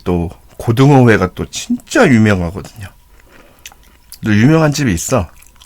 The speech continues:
그 현지인들만 가는 그 쪽인데, 이제 세 시 방향에 이제 성산포 쪽 그쪽에 횟집인데, 이야,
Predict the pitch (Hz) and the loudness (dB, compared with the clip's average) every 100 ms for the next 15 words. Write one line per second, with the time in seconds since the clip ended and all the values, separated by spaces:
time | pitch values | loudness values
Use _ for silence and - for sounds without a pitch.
0 | - _ _ _ - - _ _ - - | -20 _ _ _ -20 -20 _ _ -20 -20
1 | _ _ _ - _ _ _ _ - - | _ _ _ -20 _ _ _ _ -20 -18
2 | - - 202 98 101 220 220 220 190 156 | -16 -2 2 2 2 0 0 2 2 2
3 | 135 113 101 101 101 98 95 92 - 85 | 2 2 0 -2 0 0 0 -2 -4 -6
4 | 85 82 90 - - - - - 98 92 | -6 -8 -12 -14 -16 -14 -16 -12 -6 -2
5 | 90 98 90 87 - - 202 - 165 127 | 0 0 -2 -4 -8 -2 0 0 2 2
6 | 92 90 90 156 208 - - 127 - 185 | 2 0 -2 -2 -4 -6 -8 -6 0 0
7 | 190 - - - - - - - - - | 0 -4 -8 -10 -10 -8 -10 -12 -12 -14
8 | - - - 90 98 101 143 160 139 95 | -18 -18 -10 -6 -4 -4 -4 -6 -4 -2
9 | 90 117 90 87 | -2 -2 -4 -8